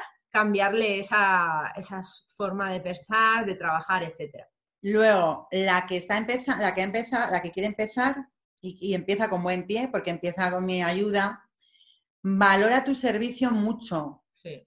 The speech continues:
Speaker 2: pero no tantísimo como lo valora la que ya lleva tiempo,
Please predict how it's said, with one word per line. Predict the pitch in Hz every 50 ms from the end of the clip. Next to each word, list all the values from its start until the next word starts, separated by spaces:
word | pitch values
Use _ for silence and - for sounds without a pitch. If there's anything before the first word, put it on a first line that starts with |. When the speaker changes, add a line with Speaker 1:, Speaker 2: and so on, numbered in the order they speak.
| _ _ -
Speaker 2:
pero | 208 202 208 208
no | 208 208 220 247 254 254
tantísimo | 294 285 285 262 254 254 - 269 285 277 - 294 285 277 285 277
como | 247 208 196 190
lo | 190 185 175
valora | 170 165 180 196 214 226 226
la | 233 220 -
que | 175 170
ya | 175 180
lleva | 202 214 208 185 160 - -
tiempo, | 190 202 202 190 190 147 135 131 127 -